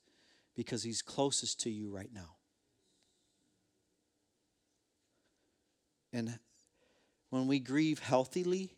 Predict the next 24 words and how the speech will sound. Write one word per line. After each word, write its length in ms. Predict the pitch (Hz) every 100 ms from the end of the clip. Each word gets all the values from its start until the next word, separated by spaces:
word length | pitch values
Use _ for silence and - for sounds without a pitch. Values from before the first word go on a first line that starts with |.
| _
and, 140 | 120 120
and 220 | 143 127
we 80 | 123
mourn 320 | 123 139 151
in 100 | 135
a 60 | 113
healthy 320 | 135 131 135
way, 260 | 131 143
it 60 | 120
actually 400 | 123 - - 131
leads 280 | 123 131 -
to 120 | -
intimacy 840 | 131 113 117 113 - - 107 104 101 - - - - _ _ _ _ _ _ -
with 200 | 110 -
God. 180 | 98
And 100 | 107
I 80 | 131
just 220 | 135 123
wanna 140 | 131 110
say, 280 | - 123 107
it's 140 | 107
a 120 | 104
side 320 | - - 113 104
note, 220 | 101